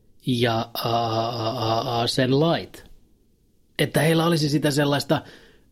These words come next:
yhteiskunnallista tietämystä. Ja välillä, kun Twitterissä seuraa kansanedustajien kommentointia, niin paljastuu aika nopeasti, että ei se pidä paikkaansa. Ja minun mielestä henkilö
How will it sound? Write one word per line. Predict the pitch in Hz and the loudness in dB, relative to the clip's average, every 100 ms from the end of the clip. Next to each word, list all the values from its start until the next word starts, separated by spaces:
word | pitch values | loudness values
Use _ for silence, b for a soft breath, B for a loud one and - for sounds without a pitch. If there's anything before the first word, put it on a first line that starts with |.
| - | 0
yhteiskunnallista | 175 170 - 139 123 - 120 110 110 107 127 | 2 2 0 -2 0 0 0 0 0 -2 -4
tietämystä. | 117 135 120 101 95 - - - - _ _ _ _ - | 0 2 2 -2 -8 -8 -8 -10 -20 _ _ _ _ -2
Ja | 135 | 0
välillä, | 170 208 208 208 208 - - | 2 4 4 2 -2 -14 -2
kun | 175 170 - - | 2 2 0 -2
Twitterissä | 151 127 127 - _ 147 143 147 - - | -2 0 -2 -4 _ -2 0 0 -2 -4
seuraa | 143 139 135 131 135 135 | 0 2 2 2 2 2
kansanedustajien | 127 123 120 120 120 117 107 - 110 107 101 | 0 0 0 0 0 0 -2 -2 -2 0 -2
kommentointia, | - 170 160 139 131 135 127 123 123 - b b b - - | 0 2 4 2 2 2 2 0 0 -2 b b b -6 0
niin | 127 127 | 0 2
paljastuu | 123 117 110 - 156 160 | 0 2 -2 0 2 4
aika | 151 139 139 | 2 2 2
nopeasti, | 135 131 123 - - 120 - _ - | 2 2 0 -2 -2 -4 -4 _ -4
että | 147 127 - 135 123 - _ - | -2 -2 -2 -2 -2 -4 _ 0
ei | 143 127 | 2 2
se | 139 | 0
pidä | - 139 131 | 0 0 0
paikkaansa. | - 135 117 - - 107 101 110 - - - - _ _ _ _ _ _ _ B B B B 123 | 2 0 0 -6 -6 -4 -4 -4 -6 -12 -20 -20 _ _ _ _ _ _ _ B B B B 0
Ja | |
minun | 143 180 180 | 2 4 4
mielestä | 170 151 127 143 | 4 2 0 0
henkilö | 135 165 160 127 120 | 2 2 2 0 0